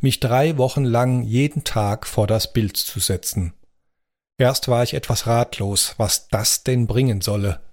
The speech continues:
Aber es ist ja meist so, dass wir vorher überhaupt nicht abschätzen können, was sich uns nach Erledigung einer Übung an neuen Welten eröffnet.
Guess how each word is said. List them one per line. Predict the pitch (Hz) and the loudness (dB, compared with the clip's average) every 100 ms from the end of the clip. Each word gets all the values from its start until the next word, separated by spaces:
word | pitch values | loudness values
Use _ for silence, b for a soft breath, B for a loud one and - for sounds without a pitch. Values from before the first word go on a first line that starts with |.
| _ _ _ _ b b | _ _ _ _ b b
Aber | - 120 123 | 0 2 2
es | 123 - | 0 0
ist | 151 - | -2 2
ja | - | 2
meist | 127 127 120 - | 4 2 2 -2
so, | - 101 92 | -2 -4 -2
dass | - 110 - | 0 0 0
wir | 110 | -2
vorher | - 131 123 135 131 | 2 2 4 2 0
überhaupt | 113 98 117 123 - | 0 2 2 0 -2
nicht | 131 - | -2 2
abschätzen | 135 - - 110 - 113 | 0 0 -2 -2 -2 -2
können, | - 120 120 127 B B | 2 2 2 0 B B
was | - 131 | 0 0
sich | 139 151 | 0 0
uns | - - | 0 2
nach | 147 127 | -2 -2
Erledigung | 165 113 117 127 135 143 135 147 | 0 2 2 2 2 2 2 2
einer | 110 110 | 2 0
Übung | 131 127 120 131 131 147 | 2 2 4 4 2 0
an | 123 104 | 0 2
neuen | 107 110 127 113 | 2 4 2 2
Welten | 104 110 - 120 | 0 0 0 0
eröffnet. | 127 139 110 - 110 87 - | 2 2 0 -2 -6 -8 -10